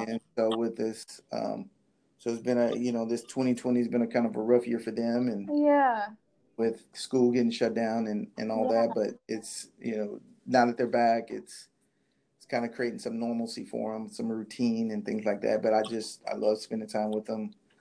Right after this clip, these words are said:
Speaker 2: That's
Speaker 1: Um,
Speaker 2: good.
Speaker 1: working on homework with them and doing different things like that. So it's, it's, that's what drives me.
Speaker 2: Yeah, my
Speaker 1: Um,
Speaker 2: heart, my heart
Speaker 1: uh,
Speaker 2: goes out to those kids and the teachers and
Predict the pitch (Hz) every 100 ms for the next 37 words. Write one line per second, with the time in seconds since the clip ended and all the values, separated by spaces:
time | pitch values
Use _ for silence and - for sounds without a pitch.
0 | _ 240 233 - 226 202 220 208 - -
1 | - - 113 110 127 117 113 113 117 117
2 | 113 113 104 98 - - 113 113 110 110
3 | 101 107 101 101 95 92 95 - 113 117
4 | 117 - - - - - _ - 120 123
5 | 113 113 107 104 110 104 104 101 - -
6 | _ 240 233 202 202 233 254 262 247 240
7 | - 233 247 269 - 233 226 220 214 247
8 | 226 214 214 - 220 214 208 202 208 202
9 | - 226 214 214 202 202 202 208 196 190
10 | 190